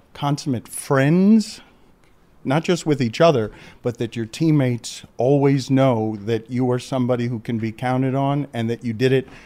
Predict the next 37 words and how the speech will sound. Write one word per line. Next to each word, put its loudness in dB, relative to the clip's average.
your 4
way 2
every 2
step 0
of -2
the 4
way 6
and -2
are -2
still -2
doing 2
it -6
your 2
way. 0
I 4
don't 2
do 4
thrilled 2
a -2
lot, -2
but 0
I 2
am -2
thrilled 0
to -2
be -2
in -4
business -6
with -8
you -6
guys. -4
I 2
am 2
thrilled -8
that -4
you 0
guys 0